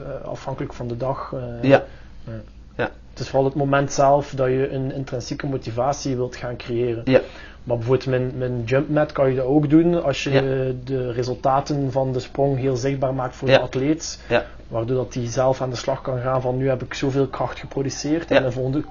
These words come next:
Speaker 1: sprong wil ik meer kracht produceren."
Speaker 2: Ja. Ja, absoluut.
Speaker 1: Ja, het gaat vooral om het, het, eh, het doelgerichte
Speaker 2: Ja.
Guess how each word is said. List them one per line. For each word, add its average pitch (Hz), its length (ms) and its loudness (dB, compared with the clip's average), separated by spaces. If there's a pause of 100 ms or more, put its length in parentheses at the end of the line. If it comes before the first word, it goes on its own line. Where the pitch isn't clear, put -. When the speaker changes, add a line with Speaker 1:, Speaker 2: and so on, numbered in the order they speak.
Speaker 1:
sprong 143 320 -4
wil 131 100 2
ik 127 120 -4
meer 139 200 -2
kracht - 260 -10
produceren." 120 440 2
Speaker 2:
Ja. 113 80 -6 (220)
Ja, 131 80 0
absoluut. - 500 -4
Speaker 1:
Ja, 120 80 -2 (180)
het - 60 -16
gaat 131 160 2
vooral 139 340 6
om 135 240 -2
het, 123 260 -6 (240)
het, - 320 -8
eh, 120 440 -4 (460)
het 120 340 -10
doelgerichte 151 880 4
Speaker 2:
Ja. 123 160 4